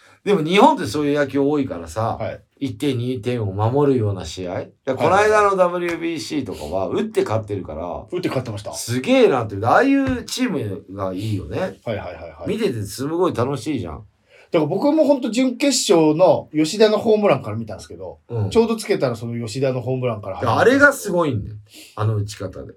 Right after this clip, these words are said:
Speaker 2: で、すげえなと思って、その後村上で逆転。だから、点を取るから面白かったっす、見てて。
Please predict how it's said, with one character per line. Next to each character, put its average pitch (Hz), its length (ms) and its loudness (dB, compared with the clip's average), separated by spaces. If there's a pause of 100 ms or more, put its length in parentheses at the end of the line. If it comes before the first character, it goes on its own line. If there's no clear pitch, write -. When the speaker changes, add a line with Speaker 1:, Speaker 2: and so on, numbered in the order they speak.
(120)
Speaker 2:
で、 135 60 -14
す 170 220 -8
げ 247 200 4
え 202 40 2
な 190 240 4
と 185 160 -6
思 143 100 -4
っ 135 40 -8
て、 135 100 -10
そ 113 120 -8
の 151 80 -2
後 135 300 -6
村 123 220 -4
上 123 400 -6
で 117 200 -10
逆 113 280 -8
転。 127 140 -6 (200)
だ 156 80 2
か 135 80 4
ら、 123 320 0 (1700)
点 302 260 6
を 285 60 6
取 262 160 4
る 226 60 2
か 139 120 0
ら 123 60 4
面 139 120 -2
白 143 120 -2
か 117 100 -4
っ 104 60 -10
た 82 80 -20
っ - 20 -18
す、 92 180 -18
見 113 100 -6
て 113 100 -10
て。 - 220 -12